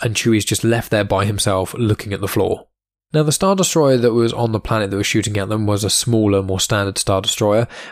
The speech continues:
but there is a big Star Destroyer in orbit, and that Star Destroyer is the Executor, which is Darth Vader's personal Star Destroyer.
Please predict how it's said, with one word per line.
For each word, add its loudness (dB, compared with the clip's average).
but 0
there 4
is 2
a 2
big 0
Star 0
Destroyer 0
in -2
orbit, -2
and 0
that 2
Star 2
Destroyer 0
is 0
the 0
Executor, -2
which 0
is 0
Darth 2
Vader's 2
personal 0
Star 0
Destroyer. 2